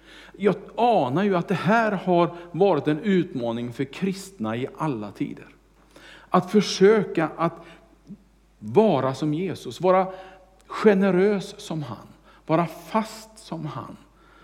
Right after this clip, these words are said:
vara kärleksfull som han, vara bestämd som han.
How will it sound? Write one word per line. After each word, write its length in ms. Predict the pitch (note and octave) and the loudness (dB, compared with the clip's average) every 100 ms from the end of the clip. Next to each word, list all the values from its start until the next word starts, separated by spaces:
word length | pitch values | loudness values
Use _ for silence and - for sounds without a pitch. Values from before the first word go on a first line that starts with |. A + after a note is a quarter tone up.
| - - _ | -20 -20 _
vara 540 | - F3 G3 F#3 G3 F#3+ - - - - - _ _ _ | 2 6 6 6 4 0 -10 -18 -20 -20 -20 _ _ _
kärleksfull 1000 | - - G3 A3 G3 E3+ D#3+ - G#3 A3 | -16 -6 2 6 6 4 0 0 0 0
som 220 | G3+ G3+ E3+ | -4 -6 -6
han, 300 | B2 F#2 G#2 _ _ _ _ | -6 -8 -14 _ _ _ _
vara 220 | G3 F3+ | -6 -4
bestämd 800 | E3+ G3+ - - A#3 F#3+ A2 - - _ | -2 -4 -6 -8 -6 -6 -10 -16 -20 _
som 260 | - - D3 | -18 -12 -12
han. 200 | - | -14